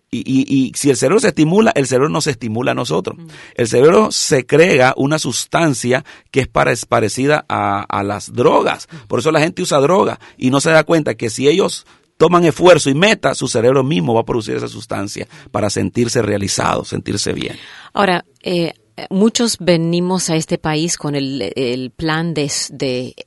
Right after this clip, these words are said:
Speaker 2: eh, trabajar,
Speaker 1: Ujú.
Speaker 2: no estudiar, o trabajar y están, eh, con dos trabajos, eh,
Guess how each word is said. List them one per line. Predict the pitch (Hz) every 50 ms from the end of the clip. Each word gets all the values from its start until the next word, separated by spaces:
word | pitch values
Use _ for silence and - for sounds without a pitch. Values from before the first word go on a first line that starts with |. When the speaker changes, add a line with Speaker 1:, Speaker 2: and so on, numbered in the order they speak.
| _ _
Speaker 2:
eh, | - -
trabajar, | - - 165 151 147 131 - - - 190 202 214 175 117 - - - - _ - -
Speaker 1:
Ujú. | 95 92 98 - -
Speaker 2:
no | 160 175
estudiar, | 175 170 - - 139 127 120 151 170 170 143 120 113
o | 123 143
trabajar | - - 170 151 143 139 - - 165 165 165 180 185
y | 180 - 151 156 147
están, | - - - 160 151 156 151 151 147 147 147 -
eh, | - 143 135
con | - - 151 143 147
dos | 185 220 269 -
trabajos, | - 151 139 117 101 - - - 107 117 - - - - - - - - -
eh, | - 143 135 135 131 120 120 123 113 -